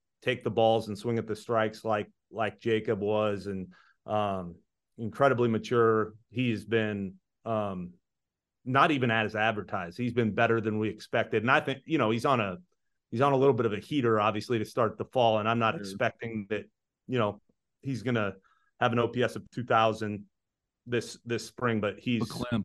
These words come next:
Speaker 2: but
Speaker 1: he's
Speaker 2: Clem,
Speaker 1: special.
Speaker 2: what if he did, though? What
Speaker 1: Yeah,
Speaker 2: if he
Speaker 1: then
Speaker 2: did?
Speaker 1: he, then he's got a great hitting coach. I think that that's the deal.
Speaker 2: There you go.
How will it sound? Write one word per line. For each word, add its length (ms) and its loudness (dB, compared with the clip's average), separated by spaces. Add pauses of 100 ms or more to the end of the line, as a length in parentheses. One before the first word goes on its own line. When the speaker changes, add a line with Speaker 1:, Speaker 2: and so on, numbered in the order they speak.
Speaker 2:
but 80 -2
Speaker 1:
he's 100 -2
Speaker 2:
Clem, 140 2
Speaker 1:
special. 240 0
Speaker 2:
what 80 -2
if 120 0
he 120 2
did, 360 -4
though? 320 -16 (520)
What 220 -6
Speaker 1:
Yeah, 140 -4
Speaker 2:
if 60 -14
he 80 -16
Speaker 1:
then 140 -2
Speaker 2:
did? 80 -4
Speaker 1:
he, 160 -18
then 140 0
he's 180 0
got 180 0
a 40 -2
great 280 -6
hitting 200 -6
coach. 320 -14
I 60 -10
think 200 -14
that 100 -4
that's 240 -14
the 100 -14
deal. 160 -14
Speaker 2:
There 160 -10
you 100 -12
go. 240 -10